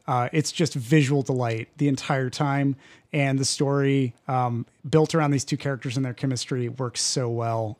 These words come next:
uh, and introduces so many unique characters to it that there's, I can rest-, I've seen it twice now. Um, but the first time I saw it immediately after, I just couldn't stop thinking about it. And I can remember, like, scene for scene, a lot of things that happened just because of how visually delightful it was. Um,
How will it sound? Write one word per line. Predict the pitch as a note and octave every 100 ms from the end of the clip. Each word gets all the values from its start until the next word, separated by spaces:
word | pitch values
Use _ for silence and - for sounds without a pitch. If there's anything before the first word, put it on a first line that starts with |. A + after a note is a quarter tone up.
| -
uh, |
and | B2 C#3 C3+
introduces | B2+ A#2+ C3 B2 D3
so | - D3
many | C3
unique | A#2+ B2 B2+ C#3
characters | - C3 - B2+ -
to | C#3+
it | C#3+ D3
that | B2+ A#2+ - - - _
there's, | D#3 D#3 - -
I | D#3+
can | D#3+ D#3+
rest-, | D3+ D3+ - -
I've | D#3+
seen | - G#3
it | F3
twice | - F3 E3+ -
now. | C3+ A#2+ C3+ D3+ _ _ _ -
Um, | C#3+ C#3 B2+
but | E3
the | C#3+
first | E3+ D#3+
time | E3+
I | D3+
saw | - D#3+
it | D3
immediately | D3 D3+ D#3 C3+
after, | C3+ -
I | C3
just | B2+
couldn't | - C#3
stop | - B2+
thinking | C3+ A#2+ C3
about | B2+ B2 B2
it. | A#2 -
And | C3+
I | C#3
can | C#3+
remember, | C3+ C3+ C3 C3+
like, | B2+ A#2+ -
scene | - C#3+
for | A#2 B2
scene, | D3 B2+
a | A#2
lot | A#2+ A#2
of |
things | C3 A#2
that | -
happened | A#2 B2 A#2+ A#2+
just | A#2
because | C3 B2+ A#2
of |
how | A2+ A#2+ A#2 A2 - _ _ _ -
visually | C3+ D#3 D3 C3
delightful | B2 B2+ A#2+ - A2+
it |
was. | B2 A2+ A2 - - _ _
Um, | A#2 A2+ A2